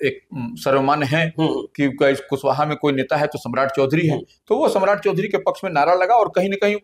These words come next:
Speaker 1: माने मनोबल, उत्साह बढ़ने, बढ़ाने की भी यह एक बात
Speaker 2: जी।
Speaker 1: है कि यह कुशवाहा में एक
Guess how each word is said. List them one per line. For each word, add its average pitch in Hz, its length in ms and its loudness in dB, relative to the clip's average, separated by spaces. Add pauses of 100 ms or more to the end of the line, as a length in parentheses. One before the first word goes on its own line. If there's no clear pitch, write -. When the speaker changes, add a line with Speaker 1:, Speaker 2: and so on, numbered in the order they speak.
(160)
Speaker 1:
माने 156 260 0
मनोबल, 160 400 2
उत्साह 214 540 0
बढ़ने, 165 360 0
बढ़ाने 185 420 0
की 254 180 -6
भी 247 120 -2
यह 214 180 2
एक 165 180 -4
बात 151 160 2
Speaker 2:
जी। 165 80 0
Speaker 1:
है 151 60 -2
कि - 380 -6
यह 208 80 4
कुशवाहा 170 500 0
में 214 100 0
एक 202 120 0